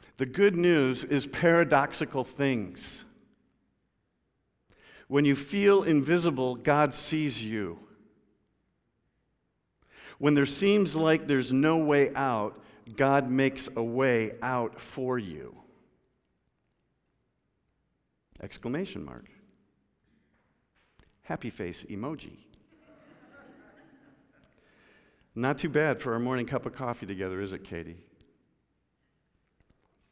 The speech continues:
Katie replies back, "Nope. That's probably what I needed to hear this morning."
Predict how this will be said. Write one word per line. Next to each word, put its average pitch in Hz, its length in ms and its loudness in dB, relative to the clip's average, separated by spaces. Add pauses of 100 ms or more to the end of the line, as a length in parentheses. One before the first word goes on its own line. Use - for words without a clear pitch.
(280)
Katie 120 240 -6
replies 120 420 -6
back, 92 320 -12 (160)
"Nope. 127 480 -2 (1800)
That's 156 260 2
probably 151 640 -2
what 127 200 0
I 170 180 2
needed 160 360 0
to 120 80 -4
hear 190 380 -4
this 127 240 -8
morning." 92 340 -8